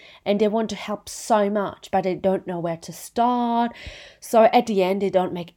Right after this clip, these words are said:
any decision at all, which is actually the worst thing you can do at the end. But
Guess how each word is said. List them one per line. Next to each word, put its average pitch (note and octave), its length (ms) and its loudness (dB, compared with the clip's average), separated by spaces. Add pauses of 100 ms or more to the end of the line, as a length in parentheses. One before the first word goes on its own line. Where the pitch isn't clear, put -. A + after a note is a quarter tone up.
any F#3 220 -2
decision E3 380 -6
at D#3 100 -6
all, F#3 420 -4 (440)
which - 640 -2 (920)
is B3+ 440 4
actually G#3 640 4
the G3+ 120 4
worst G3+ 320 10
thing F3+ 520 0 (140)
you F#3 140 -8
can F#3 200 -4
do D#3+ 280 4 (480)
at F3 140 -4
the D#3+ 160 -2
end. - 320 -8 (1000)
But A#3 260 2